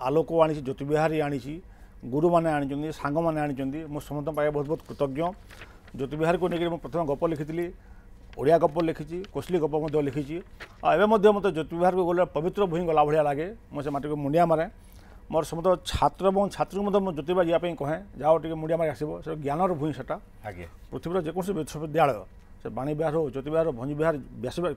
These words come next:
Speaker 1: କୌଣସିରେ ହଉ, ମାନେ ଯୁଆଡ଼େ ବି ଯାଏ, ମୁଁ ଦିଲ୍ଲୀ ଯାଇଥିଲି, ଜେଏନ୍ୟୁ ବୋଲି ମୁଣ୍ଡିଆ ମାରି ଖାଲି।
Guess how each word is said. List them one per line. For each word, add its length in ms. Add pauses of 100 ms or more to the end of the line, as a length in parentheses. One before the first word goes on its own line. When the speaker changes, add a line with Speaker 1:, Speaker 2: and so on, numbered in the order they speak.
Speaker 1:
କୌଣସିରେ 240
ହଉ, 200 (1120)
ମାନେ 480
ଯୁଆଡ଼େ 220
ବି 100
ଯାଏ, 140
ମୁଁ 120
ଦିଲ୍ଲୀ 220
ଯାଇଥିଲି, 300
ଜେଏନ୍ୟୁ 260 (180)
ବୋଲି 240 (140)
ମୁଣ୍ଡିଆ 320
ମାରି 160
ଖାଲି। 220